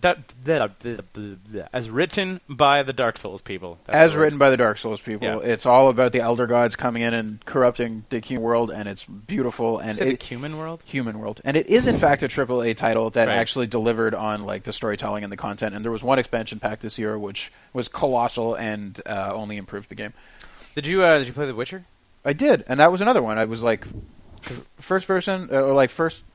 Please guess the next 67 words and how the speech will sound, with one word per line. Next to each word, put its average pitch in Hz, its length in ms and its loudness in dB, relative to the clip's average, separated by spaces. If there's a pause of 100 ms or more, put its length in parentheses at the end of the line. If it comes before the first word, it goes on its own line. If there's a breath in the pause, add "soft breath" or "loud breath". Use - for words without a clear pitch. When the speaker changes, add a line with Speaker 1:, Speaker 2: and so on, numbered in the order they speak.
Speaker 2:
party 135 340 2
triple 156 320 -2
A 139 80 2
title 131 340 6
I 113 120 2
played 110 240 -6
for 107 180 -6
three 123 260 -6
weeks, 117 300 -6
and 107 80 -12
then 104 80 -10
I 104 40 -8
was 101 120 -12
like, 101 160 -8
"Eh," 120 140 -8 (240)
just - 140 -12
Speaker 1:
Oh. 175 40 -6
Speaker 2:
stopped. 113 280 -4 (140 soft breath)
Speaker 1:
Well, 233 380 -4
I 147 60 -2
don't 139 80 0
know. 123 60 4
Speaker 2:
I 160 40 6
mean, 160 100 4
Speaker 1:
It's 147 140 -4
Speaker 2:
it 214 120 8
was 285 120 6
very 170 220 6
good. 117 180 -2
Don't 156 140 2
get 156 100 2
me 139 60 0
wrong. 113 160 2
I, 147 160 8
it 156 100 2
was, 170 140 2
it 170 100 2
was, 175 160 6
like, 147 120 6
a 123 60 2
better 117 220 4
game 110 160 -4
than 107 60 -8
Fallout 104 280 -2
four, 110 240 -6
but, 127 160 -2
um, 98 520 -4 (360)
still 117 360 -4
wasn't, 110 360 -8
wasn't 113 300 -10 (100)
strong 104 240 -10
enough 107 200 -12
to - 100 -10
hold 110 160 -12
me. 123 80 -14 (1120 soft breath)
Speaker 1:
Anything 131 200 -12
else 139 140 -8
that - 120 -14
I 147 140 -14
played 143 340 -14
in 135 140 -14
twenty 143 240 -18
fifteen 139 460 -14
that, - 140 -14
like, 127 200 -14
stands 131 360 -14
out? 143 260 -8